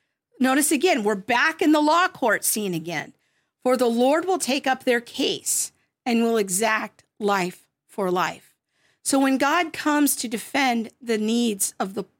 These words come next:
of the poor, he's specifically talking about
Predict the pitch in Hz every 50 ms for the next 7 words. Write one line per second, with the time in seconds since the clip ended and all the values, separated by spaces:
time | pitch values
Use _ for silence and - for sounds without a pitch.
0 | _ _ - 208 202 - 208 - - - - - 294 277 220 - 98 - _ _
1 | _ _ _ _ _ _ - 262 233 - - - 269 - - - 349 330 - 359
2 | 277 254 254 247 240 233 220 208 - _ _ _ _ _ _ _ _ _ _ _
3 | _ _ _ - - - 285 311 349 339 - 320 262 240 220 208 220 214 208 214
4 | 208